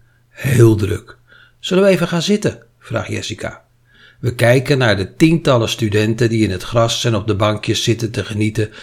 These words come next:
van hun Kentucky Fried Chicken. "Dit is wel een plein wat we nodig hadden in stad," mijmert mijn vrouw.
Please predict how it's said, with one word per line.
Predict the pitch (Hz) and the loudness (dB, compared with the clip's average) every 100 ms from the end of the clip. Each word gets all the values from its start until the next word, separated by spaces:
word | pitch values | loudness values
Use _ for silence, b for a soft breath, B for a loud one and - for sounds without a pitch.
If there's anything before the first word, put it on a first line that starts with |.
| B | B
van | - 117 | -2 0
hun | 110 - | 0 0
Kentucky | 113 - 113 101 107 | -2 0 -2 -2 -4
Fried | - 110 110 - | -4 -4 -4 -2
Chicken. | 135 117 95 - _ _ _ b b b b b - | -2 -2 -6 -10 _ _ _ b b b b b 2
"Dit | 170 - | 2 2
is | 117 120 | -4 0
wel | 117 117 | 0 0
een | 110 | -2
plein | 117 113 113 104 | -2 0 -2 -2
wat | 107 | -4
we | 110 | -4
nodig | 107 110 113 104 95 | -2 2 2 2 0
hadden | 110 98 95 | 0 0 -2
in | 95 | -2
stad," | - - 98 - - - | -4 -4 -6 -10 -18 -16
mijmert | 117 107 101 98 | -8 -6 -6 -6
mijn | 95 90 | -6 -8
vrouw. | - 98 95 | -6 -6 -8